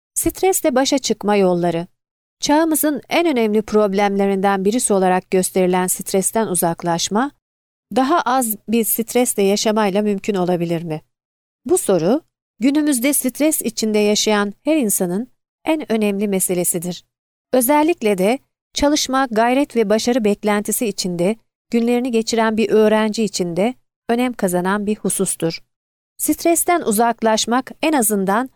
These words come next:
daha az stresle yaşamak veya stresle birlikte yaşamayı sürdürmek mümkündür. Bunları ana hatlarıyla şöyle sıralayalım. Bir, kişi kendini tanımalı, bilmeli, başka bir ifadeyle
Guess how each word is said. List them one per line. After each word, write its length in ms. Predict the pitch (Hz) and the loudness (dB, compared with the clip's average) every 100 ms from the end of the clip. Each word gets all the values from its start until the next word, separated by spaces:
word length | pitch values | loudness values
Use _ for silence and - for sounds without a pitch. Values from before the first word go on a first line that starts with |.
| _ _ | _ _
daha 380 | 202 311 330 370 | -2 0 0 0
az 260 | 226 233 | 0 0
stresle 600 | 226 - 220 233 233 - | 0 -2 -2 0 0 0
yaşamak 580 | 190 180 - 190 202 - | 0 2 0 -2 -2 -2
veya 340 | 170 160 180 226 _ _ _ | -2 0 0 -4 _ _ _
stresle 640 | - 302 - 349 - 247 | -4 -2 0 0 0 0
birlikte 360 | 226 226 - 240 | 2 0 0 0
yaşamayı 500 | 208 202 214 202 202 | 2 0 0 0 0
sürdürmek 600 | - 196 185 185 208 - | 0 0 0 0 -2 -2
mümkündür. 600 | 180 175 175 160 185 - _ _ _ _ - | -6 -6 -8 -4 -4 -6 _ _ _ _ -2
Bunları 540 | 233 240 208 196 277 - _ _ - | 0 4 2 2 0 -4 _ _ -6
ana 260 | 302 330 | -2 0
hatlarıyla 580 | 262 254 240 240 233 233 | 0 0 0 2 2 2
şöyle 340 | - 269 208 | 2 0 2
sıralayalım. 680 | 196 185 175 170 165 160 165 - _ _ | 0 0 0 0 -2 -4 -8 -16 _ _
Bir, 280 | 294 185 - _ _ _ _ _ | 0 0 -2 _ _ _ _ _
kişi 420 | 311 - 196 226 - _ _ _ | -2 0 0 0 -4 _ _ _
kendini 420 | - 254 220 208 | -2 -2 0 -2
tanımalı, 600 | 226 220 202 180 175 220 - _ | -2 -2 0 -2 0 -2 -4 _
bilmeli, 480 | 220 233 240 247 262 - _ | -2 0 -2 -2 -4 -8 _
başka 360 | 190 226 - 320 | -2 -2 0 0
bir 120 | 311 | 0
ifadeyle 680 | 247 - 254 247 254 240 262 | -2 0 0 2 0 0 -2